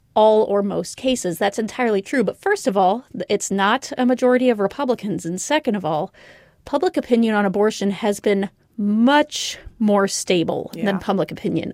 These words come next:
Speaker 1: on same-sex marriage. So the momentum just isn't quite in that favor. And I imagine if you're a Republican, especially in a safe Republican district, which their districts increasingly are, you just have no inclination to vote for that.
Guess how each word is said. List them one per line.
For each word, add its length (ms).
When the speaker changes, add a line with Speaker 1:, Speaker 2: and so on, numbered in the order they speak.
Speaker 1:
on 480
same-sex 540
marriage. 340
So 420
the 80
momentum 420
just 260
isn't 240
quite 320
in 140
that 180
favor. 440
And 420
I 60
imagine 380
if 120
you're 100
a 40
Republican, 680
especially 500
in 120
a 80
safe 320
Republican 420
district, 480
which 280
their 140
districts 360
increasingly 600
are, 240
you 160
just 260
have 240
no 260
inclination 580
to 120
vote 220
for 120
that. 240